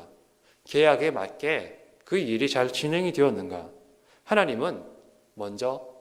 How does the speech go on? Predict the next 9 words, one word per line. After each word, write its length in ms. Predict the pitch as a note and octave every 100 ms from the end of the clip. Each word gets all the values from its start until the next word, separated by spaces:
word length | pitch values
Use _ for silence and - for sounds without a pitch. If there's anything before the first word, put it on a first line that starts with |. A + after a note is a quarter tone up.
| - _ _
확인하실 480 | - A3 A3+ C#3 A2+
것입니다. 500 | G2+ - F#2+ F2+ F2 - _ _ _ _ _ _
그분이 600 | E3 F3+ C3 C#3+ D3 C#3+ - - _ _
건축을 460 | - C3+ D3+ F3 F3
의뢰한 500 | A2+ A#2 A2 B2 A#2+
주인이시기 540 | - F3 F3+ B2+ G#2+
때문입니다. 600 | A2+ B2+ G#2+ E2+ E2 E2 - _ _ _ _ -
시험을 800 | - - A#3 F#3 A#2 A2+ A#2+ - -
하십니다. 580 | - D3 E3 A2 F#2 E2+